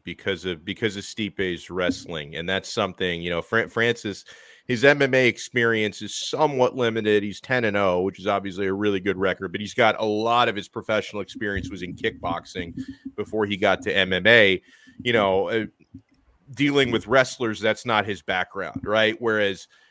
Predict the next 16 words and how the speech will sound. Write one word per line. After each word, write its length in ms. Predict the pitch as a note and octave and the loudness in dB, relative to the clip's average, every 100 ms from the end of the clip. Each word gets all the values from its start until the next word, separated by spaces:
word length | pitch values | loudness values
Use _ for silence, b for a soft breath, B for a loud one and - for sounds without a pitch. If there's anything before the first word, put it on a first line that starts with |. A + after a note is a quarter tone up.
| b | b
dealing 240 | C#3 D3+ C3+ | 2 4 4
with 140 | A#2 | 0
Francis 420 | C3+ C3 B2 A#2 | 0 -2 -2 -8
Ngannou, 600 | A#2 G#2+ C3 C#3+ G#2 G#2 | -8 -2 2 2 0 0
I'm 100 | G#2+ | 0
not 180 | C3+ C3 | 2 0
saying 240 | - A#2+ | -2 -2
it's 140 | G2 - | -4 -8
easy 440 | C#3 C#3 F#2+ G2+ | -4 -4 -2 -6
'cause 200 | G2+ G2 | -6 -8
the 100 | G2+ | -6
guy, 320 | F#2+ G#2+ G#2 G2+ | -2 2 2 2
you 140 | G#2 | 0
know, 100 | F#2 | -4
he's 200 | G2 F#2 | -4 -6
got 280 | A2 G2 | -2 -2